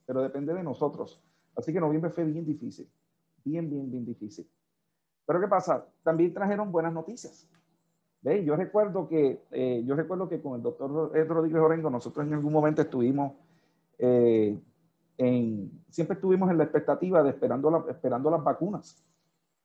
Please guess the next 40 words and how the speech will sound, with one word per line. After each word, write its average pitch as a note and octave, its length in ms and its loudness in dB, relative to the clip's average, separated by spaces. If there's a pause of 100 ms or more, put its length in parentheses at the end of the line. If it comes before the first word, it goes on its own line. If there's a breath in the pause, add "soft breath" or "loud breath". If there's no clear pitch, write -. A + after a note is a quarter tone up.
(580)
Y C3 340 2
yo B2 100 2
recuerdo D#3+ 380 2
que C#3+ 80 -6
en B2+ 80 -4
algún A#2 180 -6
momento D#3 400 -6
Jay B2 140 -6
Fonseca A#2+ 400 -12
nos C#3+ 100 -8
entrevistó C#3 500 -4
y E3 40 -4
nos C3+ 100 -8
preguntó A#2+ 720 0 (640)
si D3+ 80 -4
nos C#3 140 -2
íbamos G3+ 280 -2
a D3+ 100 0
poner C#3 180 -4
la E3 60 4
vacuna F3 300 0
en C#3+ 80 -6
aquel C3+ 260 -6
tiempo, D3 560 -4 (160)
que B2+ 100 -6
no B2 120 -6
sabíamos D#3+ 440 -2
mucho E3 300 -8
de A#2+ 160 -4
ellas, A2+ 380 -10 (440)
que C#3+ 80 -4
teníamos E3 420 0
las D#3 160 2
mismas G3 300 0
interrogantes D#3+ 640 -4
que C#3+ 100 -10
todo C#3 200 -6
el D3+ 40 -8
mundo D3+ 220 -8
tiene, D3 380 -8